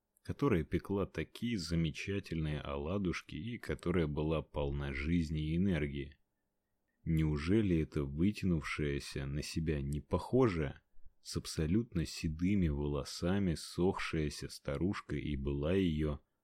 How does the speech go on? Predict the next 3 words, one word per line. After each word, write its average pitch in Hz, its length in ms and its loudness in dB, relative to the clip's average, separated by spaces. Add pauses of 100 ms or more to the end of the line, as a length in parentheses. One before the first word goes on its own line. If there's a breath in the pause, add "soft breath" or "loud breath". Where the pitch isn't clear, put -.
(140)
моложавая 78 920 2
энергичная 69 760 -4
бабушка? 80 640 -2